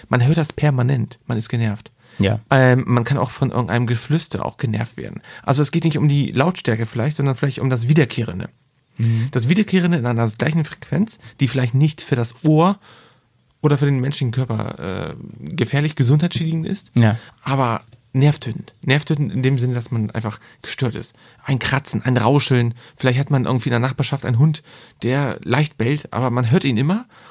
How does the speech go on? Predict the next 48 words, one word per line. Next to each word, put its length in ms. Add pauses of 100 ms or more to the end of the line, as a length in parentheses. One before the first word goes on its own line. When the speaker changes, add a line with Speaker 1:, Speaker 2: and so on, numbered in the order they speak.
(100)
Speaker 1:
und 200
wenn 120
man 180
in 100
der 80
Nacht 260
liegt 260
und 200
schläft, 420
schlafen 240
möchte, 260 (260)
hört 160
man 100
immer. 340 (540)
Speaker 2:
Ja, 120 (320)
Speaker 1:
Das 80
Speaker 2:
das 100
Speaker 1:
ist 60
Speaker 2:
ist 60
Speaker 1:
das 140
Speaker 2:
wie 60
Speaker 1:
Ding. 80
Speaker 2:
Schnarchen, 540
Speaker 1:
Ja. 220
Speaker 2:
wenn 80
jemand 260
neben 180
dir 80
schläft. 280
Speaker 1:
Ja, 240
total. 340
Speaker 2:
Ähm, 440 (460)
ich, 180 (920)
ich 140
finde, 280
es 120
ist 220
Zeit 340
jetzt, 320
Bro, 380 (340)
dass 300
wir 240
beide 340
mal 260
sagen, 420
wo 140
wir 160
stehen. 380